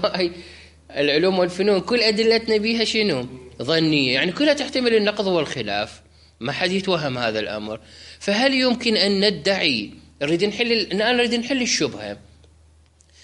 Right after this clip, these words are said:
ي-، بإمكاننا أن ندعي إنه هاي القاعدة الكلية والقانون العام حصل عن طريق الاستقراء الناقص، والاستقراء الناقص يفيد العلم اليقيني؟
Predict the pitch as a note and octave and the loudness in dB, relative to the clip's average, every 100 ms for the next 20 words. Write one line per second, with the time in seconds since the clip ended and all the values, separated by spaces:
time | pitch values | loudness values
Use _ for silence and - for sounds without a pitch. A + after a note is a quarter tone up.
0 | - - C#3+ D#3 D3+ D#3+ E3+ E3+ G#3 C4 | -20 -10 -4 -2 0 0 2 -2 0 2
1 | B3+ A#3+ A#3+ A3+ A3 A3 G3 G#3 G#3+ G#3 | 2 2 0 0 -2 -2 0 0 0 -2
2 | G#3+ G#3 G3 G#3 G3+ G3 F#3+ F#3 F#3 F3+ | -2 -2 0 -2 -2 -2 -4 -2 -2 0
3 | F#3 F3 F#3 F3+ F3 F3 F3 F3 F3+ D#3+ | 0 0 0 0 0 -4 -2 0 0 0
4 | D3+ G3+ F#3 B2 - - - F3+ - F3 | 0 0 -2 -4 -12 -18 -8 -4 0 0
5 | D3+ E3 E3+ E3+ E3+ - - E3+ E3 D#3 | 0 -2 -4 -2 -2 -2 -4 -2 0 0
6 | E3+ G3 G3 D#3 C#3 D#3+ E3+ D#3+ E3+ E3 | 2 0 0 0 0 0 -2 -2 -2 0
7 | E3+ E3 E3 D3+ E3+ F#3 F#3 G3 G3 G3 | 0 0 -4 -2 -2 0 0 0 0 0
8 | G3 G3+ G3+ G3+ G3+ | 0 0 2 0 -2